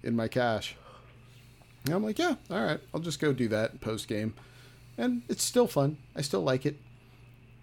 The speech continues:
But yes, I, I think I can finally set Diablo four down and move on.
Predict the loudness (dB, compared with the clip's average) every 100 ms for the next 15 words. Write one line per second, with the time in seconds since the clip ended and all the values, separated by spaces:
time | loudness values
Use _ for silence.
0 | -20 -20 -10 0 2 2 -4 -12 -12 -2
1 | -2 -2 -2 0 2 2 0 -4 -4 0
2 | 2 4 2 2 0 -2 -2 -2 -2 -4
3 | -4 -4 -4 -6 -8 -12 -18 -20 -20 -20
4 | -20 -20 -20 -20 -20 -20 -20 -20 -20 -20
5 | -12 4 8 8 4 -4 -10